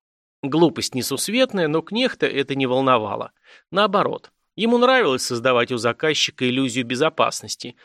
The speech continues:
при этом осторожно собирая о нем необходимые сведения. Все начнется завтра, когда неизвестный пока заказчик явится навстречу и начнет долго и нудно ходить вокруг да около, осторожно выводя разговор на нужную тему. И этого времени Кнехту будет вполне достаточно,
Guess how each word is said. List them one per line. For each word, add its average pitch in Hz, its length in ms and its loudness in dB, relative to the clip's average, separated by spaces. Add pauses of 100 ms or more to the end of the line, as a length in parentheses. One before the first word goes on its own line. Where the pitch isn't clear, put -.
(220)
при 254 160 0
этом 233 200 0
осторожно 175 520 0
собирая 123 520 2
о 123 160 0
нем 120 240 -4
необходимые 127 600 -2
сведения. 104 580 -6 (720)
Все 135 180 0
начнется 147 480 -2
завтра, 226 400 0
когда 123 260 -2
неизвестный 123 580 -2
пока 117 280 -2
заказчик 117 640 -2
явится 127 440 0
навстречу 123 680 -6 (320)
и 185 80 -2
начнет 226 460 2
долго 208 320 2
и 160 40 4
нудно 190 300 0
ходить 160 400 0
вокруг 165 360 0
да 165 100 4
около, 135 460 2
осторожно 151 580 0
выводя 170 360 0
разговор 139 480 0
на 123 120 4
нужную 120 380 -2
тему. 113 400 -8 (920)
И 117 60 -2
этого 123 320 2
времени 139 380 2
Кнехту 131 440 -4
будет 127 260 -6
вполне 131 340 0
достаточно, 139 760 -4